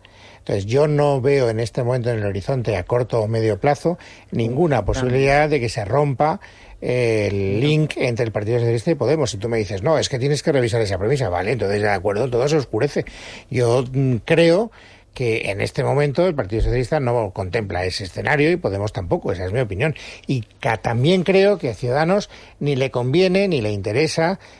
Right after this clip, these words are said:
Speaker 1: eh, salir ahora en socorro del Partido Socialista porque sería una pirueta demasiado cercana a unos compromisos súper firmes adquiridos a fortiori en toda la campaña electoral diciendo que bajo ningún concepto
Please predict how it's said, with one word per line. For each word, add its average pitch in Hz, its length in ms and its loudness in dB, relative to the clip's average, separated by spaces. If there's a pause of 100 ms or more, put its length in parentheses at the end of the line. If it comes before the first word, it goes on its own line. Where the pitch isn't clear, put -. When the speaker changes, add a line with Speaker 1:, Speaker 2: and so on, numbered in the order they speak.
(140)
Speaker 1:
eh, 117 180 -2
salir 120 320 0
ahora 135 240 4
en 160 80 0
socorro 120 460 0
del 127 100 0
Partido 110 320 -2
Socialista 143 460 0
porque 131 180 -2
sería 127 460 0 (280)
una 147 300 0
pirueta 160 560 2 (300)
demasiado 151 760 2
cercana 175 680 0
a 101 180 -8
unos 135 260 -2
compromisos 151 680 0
súper 110 360 -6
firmes 190 720 2 (260)
adquiridos 151 760 0
a 113 100 -4
fortiori 185 640 2
en 143 60 -4
toda 147 120 0
la 151 100 0
campaña 143 380 -2
electoral 175 540 2 (240)
diciendo 135 360 -4
que 143 100 -2
bajo 117 280 0
ningún 131 320 -2
concepto 151 580 0